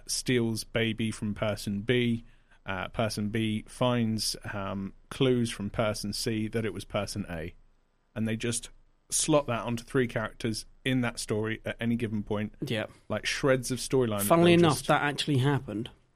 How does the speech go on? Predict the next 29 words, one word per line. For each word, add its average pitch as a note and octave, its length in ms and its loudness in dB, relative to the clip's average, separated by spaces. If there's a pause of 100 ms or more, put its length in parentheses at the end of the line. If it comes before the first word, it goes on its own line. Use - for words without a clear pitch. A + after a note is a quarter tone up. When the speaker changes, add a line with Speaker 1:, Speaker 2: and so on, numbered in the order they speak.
(320)
Speaker 1:
Yeah. G#2+ 320 0
Speaker 2:
in C3 520 4 (460)
EastEnders, B2+ 680 0 (300)
Speaker 1:
Yeah. G2+ 280 -4
Speaker 2:
I A#2 60 -2
believe. A#2 420 -2
I A#2 40 -2
remember, C#3 340 4
uh, D3+ 160 2 (480)
when D#3 180 6
I D3+ 60 8
used D3 240 2
to D3 100 2
read C#3 380 4
the, C3 160 2
the C3+ 160 -2
Scum, B2 440 4 (240)
<clears throat> D#3+ 200 10
sorry, A#2+ 300 4
The B2 120 2
Sun. A#2 380 4 (120)
Speaker 1:
<laughs> - 140 -4
Speaker 2:
Um, B2 560 6 (400)
Speaker 1:
It's G#2+ 140 -10
a E2+ 60 -8
nasty A#2 440 -4
cough - 340 -6
there. G#2+ 120 -2
Speaker 2:
uh, C#3+ 260 4